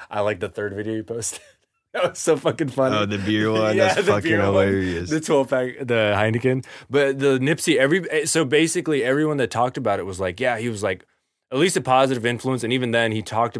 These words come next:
Speaker 1: in his songs, he kind of was trying to be a bit more positive. And the same thing, it was, like, a personal vendetta. Guy came back, fucking blasted him. And then at the memorial service, some shit went down. Apparently sh-, either shots were fired or not. F-, I,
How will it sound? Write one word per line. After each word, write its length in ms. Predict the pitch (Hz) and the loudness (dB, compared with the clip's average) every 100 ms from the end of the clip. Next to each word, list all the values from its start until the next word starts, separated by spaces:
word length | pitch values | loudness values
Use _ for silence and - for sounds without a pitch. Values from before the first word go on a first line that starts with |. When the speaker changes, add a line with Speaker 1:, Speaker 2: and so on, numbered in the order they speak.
| 107 | -8
Speaker 1:
in 100 | 120 | -6
his 140 | 104 | -4
songs, 400 | - 113 113 117 | -4 -2 -2 -4
he 100 | 113 | -8
kind 240 | 117 113 107 | -8 -6 -6
of 220 | 95 87 _ _ _ _ _ - | -8 -10 _ _ _ _ _ -12
was 120 | 113 | -6
trying 160 | 131 117 | -4 -2
to 80 | 107 | -2
be 100 | 113 | -2
a 60 | |
bit 160 | 101 110 | -2 -4
more 160 | 107 | -4
positive. 540 | 92 98 98 101 110 98 | -4 0 0 0 -2 -2
And 100 | 101 | -4
the 60 | |
same 240 | 95 135 123 | -4 -2 -2
thing, 100 | 127 | -2
it 40 | |
was, 80 | 95 | -2
like, 120 | 90 | -4
a 40 | - | -8
personal 420 | - 120 - 151 | -6 -4 -4 -4
vendetta. 580 | 156 135 104 101 101 98 _ - | -2 0 2 2 -2 -8 _ -8
Guy 200 | 120 127 | -4 -4
came 240 | 127 131 110 | -4 -6 -2
back, 320 | 98 95 - - | 0 0 -4 -12
fucking 360 | - 107 104 | -10 -6 -6
blasted 460 | 90 101 113 - 101 | -2 0 0 -2 -6
him. 140 | 95 90 | -8 -6
And 140 | 110 | -2
then 80 | 107 | -2
at 80 | 101 | -2
the 80 | |
memorial 540 | 95 98 139 240 233 139 | -6 -2 2 6 6 4
service, 420 | - 110 104 - _ | 2 0 0 -6 _
some 360 | - - 139 147 | -10 -4 -2 -2
shit 260 | - 107 - | -4 -6 -8
went 180 | 87 87 | -10 -8
down. 300 | 85 85 87 | -6 -6 -10
Apparently 460 | 98 117 139 127 98 | -12 -6 -4 -4 -6
sh-, 200 | - 113 120 | -8 -10 -8
either 240 | 113 98 | -4 -4
shots 320 | - 117 101 | -2 -2 -2
were 240 | 92 117 131 | -2 -2 0
fired 380 | 139 147 143 117 | 0 0 -2 -6
or 120 | 92 | -8
not. 180 | 101 92 | -6 -8
F-, 100 | - | -6
I, 160 | 107 | -6